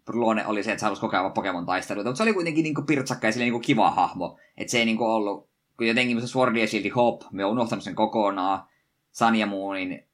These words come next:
tää Hau oli kanssa vähän silleen, eh, ei sitä oikein niinku muistanut, että se oli, niin tää Nemona oli silleen se ihan kiva. Se oli, tuntui silleen niinku tavallaan tuoreemmalta.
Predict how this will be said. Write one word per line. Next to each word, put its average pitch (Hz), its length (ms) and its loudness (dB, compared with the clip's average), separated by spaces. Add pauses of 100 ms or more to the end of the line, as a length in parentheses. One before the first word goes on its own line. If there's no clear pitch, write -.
(120)
tää 92 200 4
Hau 113 340 6
oli 95 140 -2
kanssa 98 280 -2
vähän 95 160 -4
silleen, 90 220 -6
eh, 104 240 2 (240)
ei 90 160 -6
sitä 90 220 0
oikein 90 260 -2
niinku 85 180 -8
muistanut, 101 400 -4
että 95 240 -8
se 110 80 -8
oli, 113 80 -2
niin 127 60 -4
tää 170 100 2
Nemona 165 340 4
oli 117 140 2
silleen 101 280 0
se 110 100 -8
ihan 101 360 -4 (640)
kiva. 123 260 6
Se 202 80 0
oli, 254 80 2 (360)
tuntui 226 240 2
silleen 139 240 4
niinku 113 340 0 (120)
tavallaan 107 420 2
tuoreemmalta. 90 800 -2